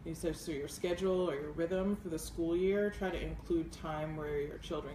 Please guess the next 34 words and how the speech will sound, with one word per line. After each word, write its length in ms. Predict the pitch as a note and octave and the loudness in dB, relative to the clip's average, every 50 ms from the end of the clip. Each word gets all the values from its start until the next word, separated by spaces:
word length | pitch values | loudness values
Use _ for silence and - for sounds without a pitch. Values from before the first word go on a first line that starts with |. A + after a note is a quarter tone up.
| - - | -10 -10
can 140 | D#3+ - | -10 -8
see 300 | - - - D#3+ D3+ D3+ | -8 -6 -6 -4 -4 -4
that 200 | D3 D3 - - | -4 -6 -8 -8
you're 200 | C#3+ D3 D3 D3+ | -8 -6 -4 -4
reading, 760 | D#3 D#3 D#3+ E3 E3+ E3+ F3 F3 F3 F3 F3 F3 F3+ F#3 F#3 - - - | -4 -4 -4 -4 -4 -4 -4 -6 -6 -8 -8 -8 -8 -8 -10 -10 -10 -6
whether 160 | D#3 D3+ D3 | -6 -6 -6
you're 160 | D3 D3 C#3+ | -6 -8 -8
reading 240 | D3 D3 C#3+ D3 D3 | -8 -8 -8 -8 -10
together 600 | - - D#3 - D#3 D#3 D#3 E3+ F3+ F3+ F3+ F3+ F3+ - - - - - - - - - | -10 -12 -10 -6 -4 -2 -2 -2 -4 -4 -4 -6 -6 -8 -10 -12 -12 -14 -14 -14 -10 -6
or 260 | D3+ D#3 D3+ D3+ D3+ | -2 -2 0 0 -2
they 120 | D3 D3+ | -2 -4
see 200 | D3 - - D#3 | -4 -4 -6 -6
you 200 | D3+ D3+ D#3 D#3 | -6 -4 -4 -4
reading 320 | D3+ D#3 D3+ D3 D3+ D3+ C#3 | -4 -6 -6 -8 -8 -10 -10
on 80 | C#3 | -10
your 160 | C#3 C3 B2 - C3+ D#3 | -10 -10 -8 -6 -6 -4
own. 320 | D#3+ E3 E3 E3+ F3 E3+ F3+ - - - - - - - - - - | -4 -4 -4 -4 -6 -8 -10 -14 -16 -16 -16 -16 -16 -16 -16 -10 -6
And 320 | D#3 D#3+ E3 E3 E3 D#3+ | -6 -4 -4 -4 -6 -4
just 300 | D#3+ E3+ E3+ E3 - F3 | -4 -4 -6 -4 -6 -6
remember 480 | F3 E3+ E3+ E3 E3+ E3 E3+ E3 E3 E3 D#3+ - | -6 -4 -4 -4 -2 -2 0 0 0 -2 -2 -4
the 200 | E3 D#3+ D#3+ D#3+ | -2 -2 -2 -4
choice 360 | - - - G3 G3+ G3 - | -4 -4 -4 -4 -4 -4 -6
part. 400 | - - - D3 B2+ B2 - D3+ | -8 -8 -6 -6 -6 -6 -6 -8
Let 140 | D3+ D#3 - - - - - - - - | -8 -8 -8 -10 -12 -12 -12 -12 -12 -10
kids 220 | D#3+ D#3 D3 - - - | -10 -10 -10 -10 -12 -10
pick 120 | - E3 D#3+ - - - | -10 -10 -10 -10 -10 -10
books 200 | D#3 D3+ - - | -10 -10 -8 -8
that 140 | - D#3 - | -6 -6 -6
they 200 | - D#3 D#3 D#3 | -6 -6 -6 -4
like, 340 | D3+ D3+ D3+ D3 D3 D3 - - - - - - - - | -4 -6 -6 -6 -6 -8 -10 -14 -16 -16 -14 -14 -14 -12
um, 440 | D3+ D3 D3 D3 D3+ D#3 D#3+ D#3+ E3 E3 - - - - - - E3+ | -12 -10 -10 -10 -8 -8 -8 -8 -8 -10 -12 -14 -14 -12 -10 -6 -4
as 180 | E3 D#3+ D#3+ | -4 -2 -2
you're 120 | E3+ D#3+ D#3+ | -4 -6 -4
going 360 | - D#3 D3+ D#3 D#3 D#3+ | -4 -6 -4 -4 -6 -6